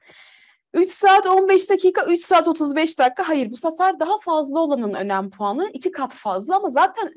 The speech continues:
fazla değil ki arkadaşlar. Hemen hemen aynı. Şimdi üç saat otuz beş dakika ile üç saat on beş dakika hemen hemen aynı. Arada yirmi dakika var zaten. Yani biz bu süreleri aynı sürelerde, aynı süre bandı diyebiliriz. Böyle iki katı, üç katı değil ki sonuçta.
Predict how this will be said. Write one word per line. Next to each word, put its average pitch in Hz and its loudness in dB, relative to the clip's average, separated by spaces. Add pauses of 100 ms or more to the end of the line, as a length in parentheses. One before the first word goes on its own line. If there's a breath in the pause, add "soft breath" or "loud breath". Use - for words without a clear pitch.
(160)
fazla 285 0
değil 453 0
ki 302 -4
arkadaşlar. 277 -6
Hemen 403 -4
hemen 294 -4
aynı. 262 -4 (300 soft breath)
Şimdi 285 -6
üç 330 -6
saat 415 -4
otuz 339 -4
beş 370 -4
dakika 339 -2
ile 330 -2
üç 302 -10
saat 370 -4
on 330 -4
beş 339 -6
dakika 339 -6
hemen 392 -2
hemen 240 -6
aynı. 269 -4
Arada 247 -4
yirmi 262 -2
dakika 262 -2
var 180 -4
zaten. 170 -12 (400 loud breath)
Yani 285 4
biz 349 0
bu 381 -4
süreleri 339 -2
aynı 403 0
sürelerde, 349 -2
aynı 349 -2
süre 320 -4
bandı 277 -2
diyebiliriz. 247 -6
Böyle 202 -6
iki - -16
katı, 262 -2
üç - -12
katı 240 -4
değil 392 -2
ki - -12
sonuçta. - -14